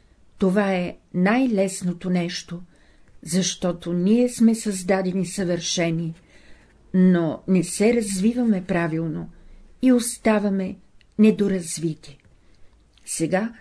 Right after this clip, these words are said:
вие с всичките знания и дарби, които Бог е вложил във вас, започвате това, онова,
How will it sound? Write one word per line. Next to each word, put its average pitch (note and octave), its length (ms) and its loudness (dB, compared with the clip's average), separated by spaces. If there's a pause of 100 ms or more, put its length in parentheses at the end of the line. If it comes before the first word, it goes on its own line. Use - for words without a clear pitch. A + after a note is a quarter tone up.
(260)
вие G3+ 500 0
с - 280 -12
всичките A#3 680 -2
знания F#3+ 760 2 (140)
и F#3+ 100 -2
дарби, F3 560 -2 (340)
които F#3+ 300 0
Бог G3 520 -2
е G3 120 2
вложил F#3+ 560 0
във E3 260 -6
вас, E3 420 -6 (500)
започвате G#3+ 720 0
това, F#3+ 500 -2
онова, F3+ 520 0